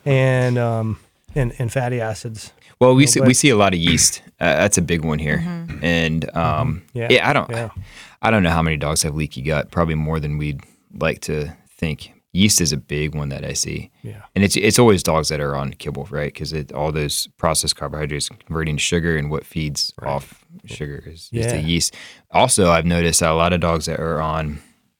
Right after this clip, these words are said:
Speaker 2: like, chronic, I don't wanna say chronic, but, um, some, some dogs are, but they, um,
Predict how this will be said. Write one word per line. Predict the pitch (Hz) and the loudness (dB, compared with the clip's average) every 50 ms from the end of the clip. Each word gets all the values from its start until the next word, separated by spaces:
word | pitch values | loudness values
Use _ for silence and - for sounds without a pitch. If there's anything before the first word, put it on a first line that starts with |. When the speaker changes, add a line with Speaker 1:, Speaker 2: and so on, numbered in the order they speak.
| _ _ _ _ _ - - - - - - - - | _ _ _ _ _ -16 -16 -14 -14 -12 -10 -8 -6
Speaker 2:
like, | 104 90 80 - - | -4 -6 -6 -8 -10
chronic, | - - - 98 87 87 85 82 80 - - - - | -12 -6 -4 -2 -2 -2 -2 -4 -6 -8 -12 -14 -8
I | - | -6
don't | 110 | -4
wanna | 95 82 | -4 -4
say | - - 76 | -4 -8 -8
chronic, | - - 85 82 76 - | -6 -4 -4 -4 -4 -6
but, | - 80 - - - - | -8 -8 -8 -8 -8 -8
um, | - 90 | -8 -6
some, | - - - 98 120 - - | -6 -4 -4 -4 -4 -6 -6
some | - - 95 98 | -8 -8 -6 -6
dogs | 85 80 76 73 87 | -6 -8 -10 -10 -12
are, | 80 73 73 | -12 -12 -12
but | - 78 73 - | -14 -16 -10 -8
they, | - 85 87 85 80 | -6 -4 -4 -4 -4
um, | 80 73 73 76 92 104 | -6 -8 -10 -12 -16 -20